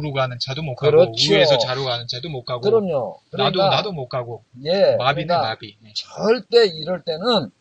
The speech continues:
Speaker 1: 예.
Speaker 2: 비록 내 푸른 신호등이 들어와서 있어도,
Speaker 1: 어, 그렇죠.
Speaker 2: 앞에
Speaker 1: 예.
Speaker 2: 들어와 있어도 앞을 보란 말이에요.
Speaker 1: 예.
Speaker 2: 앞을 봐가지고 내 앞차가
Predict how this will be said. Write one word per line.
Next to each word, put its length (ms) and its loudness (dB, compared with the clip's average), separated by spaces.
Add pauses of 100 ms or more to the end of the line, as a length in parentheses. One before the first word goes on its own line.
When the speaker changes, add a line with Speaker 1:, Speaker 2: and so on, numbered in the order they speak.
(100)
Speaker 1:
예. 160 0 (300)
Speaker 2:
비록 480 2
내 180 6
푸른 400 -10
신호등이 840 -2 (1000)
들어와서 440 0
있어도, 640 0
Speaker 1:
어, 320 -16
그렇죠. 300 -4
Speaker 2:
앞에 400 4
Speaker 1:
예. 240 -2 (200)
Speaker 2:
들어와 280 -2
있어도 520 -2 (180)
앞을 280 -6
보란 360 -4
말이에요. 440 -2 (380)
Speaker 1:
예. 280 -6
Speaker 2:
앞을 300 -4
봐가지고 800 -4
내 220 2
앞차가 920 -2